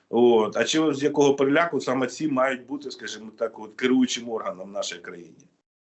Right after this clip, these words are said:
Якщо б вони говорили, що треба зараз залучати тих людей, які кров пролили за нашу країну, я б міг погодитися.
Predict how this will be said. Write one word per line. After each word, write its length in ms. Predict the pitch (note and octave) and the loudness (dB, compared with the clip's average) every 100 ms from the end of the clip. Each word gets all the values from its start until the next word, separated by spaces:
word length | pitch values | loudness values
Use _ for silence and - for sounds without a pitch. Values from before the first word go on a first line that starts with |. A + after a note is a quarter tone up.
| - | -6
Якщо 260 | A#2 F#3 | 2 4
б 20 | |
вони 260 | E3 E3 E3 | 4 2 4
говорили, 440 | D#3 D#3+ D#3 D3 | 4 4 4 2
що 140 | C#3 C#3 | 2 0
треба 300 | D3+ D3+ C#3 | 0 0 2
зараз 300 | D3 C#3 B2+ | 2 2 2
залучати 520 | C3 C3+ C3 C3 B2+ | -2 0 0 0 -2
тих 320 | B2+ C3+ C3 | -8 -14 -14
людей, 300 | B2+ B2+ B2 | -4 -4 -4
які 360 | B2 B2 B2+ - _ _ | -8 -8 -8 -10 _ _
кров 460 | C#3+ G3 F#3 - _ _ _ | 2 2 2 -8 _ _ _
пролили 480 | C#3 D3 C3+ A#2+ | 4 6 4 2
за 120 | A#2+ B2 | -2 -2
нашу 280 | A#2+ - | -4 -6
країну, 420 | - A#2 G#2+ G2+ G#2 | -4 -4 -2 -6 0
я 160 | C3+ | 0
б 80 | D3 B2 | 0 0
міг 420 | B2 A#2+ D3 D3 | 0 2 2 2
погодитися. 600 | B2+ A2+ G#2 - - | 0 2 -2 -6 -16